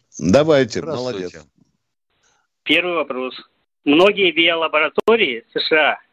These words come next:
Speaker 3: распространены в разных странах и были созданы ещё до пандемии коронавируса. А, как известно, в этих биолабораториях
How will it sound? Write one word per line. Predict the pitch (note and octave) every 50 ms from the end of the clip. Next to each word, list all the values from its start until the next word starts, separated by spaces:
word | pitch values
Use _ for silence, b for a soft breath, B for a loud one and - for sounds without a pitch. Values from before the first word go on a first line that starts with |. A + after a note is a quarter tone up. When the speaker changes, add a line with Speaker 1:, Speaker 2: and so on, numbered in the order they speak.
| _ _ _ _ _ _ _ _ _ _ D3
Speaker 3:
распространены | D#3 - - F3+ - - - D#3+ D#3 D#3 D#3 D#3+ F3+ G#3 A3 G#3 F#3
в | C3+
разных | C#3+ D#3 E3 F3 - - F3 F3 - -
странах | _ - F3 F3+ F3 D#3 C3 A2 - - _ _ _ _ _ _ _ _ _ _ _ _ _ _ _ _
и | - C3+
были | D3+ F3+ G3+ F#3 E3+ -
созданы | - G3 A3 A3 G3 F#3 F#3+ F3+
ещё | F3 F3 E3+ - - F3+ E3 -
до | - C3 E3+ F#3+ F3+
пандемии | - - D#3 D3 C3+ C3+ D#3 D3 D#3+ E3 D#3 C#3+ A#2+ G#2 G2 - _ _ _ _ _ _
коронавируса. | - _ - C#3 C3+ C#3 D3+ D#3 D#3 D#3 D3+ C#3+ C3 A#2 G2 - - G#2 F#2 - _ _ _ _ _ _ _ _ _ _ _ _ _ b b b b b b b _ _ - - _ _ - - -
А, | C3+ C3+ C3+ C3+ C#3 C3
как | C3+ - F#3 F3+ -
известно, | F#3+ F3 D#3+ E3+ F#3 F#3+ F3+ - E3+
в | E3 E3+ -
этих | - - E3 D#3 D3+
биолабораториях | D3+ E3 E3+ E3 E3 E3 D#3 D#3+ D#3+ E3+ E3+ - - A3 A3 G3+ F3+ D3 B2+